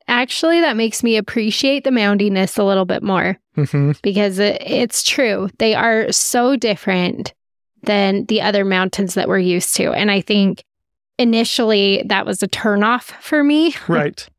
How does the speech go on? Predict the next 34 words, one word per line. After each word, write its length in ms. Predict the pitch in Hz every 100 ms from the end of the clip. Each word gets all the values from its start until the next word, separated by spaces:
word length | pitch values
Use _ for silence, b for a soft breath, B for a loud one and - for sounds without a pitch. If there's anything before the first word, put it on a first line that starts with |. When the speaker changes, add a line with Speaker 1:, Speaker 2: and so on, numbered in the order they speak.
| _ _ _ 208
Speaker 1:
I 140 | 202
was 100 | 190
like, 180 | 202 190
"What 220 | 202 202
the 100 | 226
heck 200 | 214 220
is 160 | 240 214
this?" 760 | 320 330 233 240 - - -
<laughs> 0 |
Speaker 2:
<laughs> 960 | 262 302 285 269 262 233 - - 202 -
Speaker 1:
Um, 340 | 247 254 226 180
you 200 | 285 247
know, 300 | 226 214 294 277
'cause 200 | 254 247
when 140 | 311
you 160 | 330 277
hike, 460 | 381 480 415 -
you 100 | 349
wanna 300 | 330 370 403 359
see 540 | - 370 466 440 359
those 560 | 277 254 247 247 233 - _ _ _ _ -
really, 560 | 254 240 233 220 214 - - _ -
you 160 | 226
know, 160 | 214 196
dramatic 920 | 185 214 202 202 190 247 254 220 208
views 800 | 233 208 226 269 214 - 180 214
Speaker 2:
Right. 400 | 165 143 160 -
Speaker 1:
and 280 | 175 226 214
stuff. 400 | - 208 196 202
And 280 | 233 233 226
Rocky 380 | 220 233 - 302
just 240 | 302 -
doesn't 300 | 262 262 262
have 400 | 220 233 240 214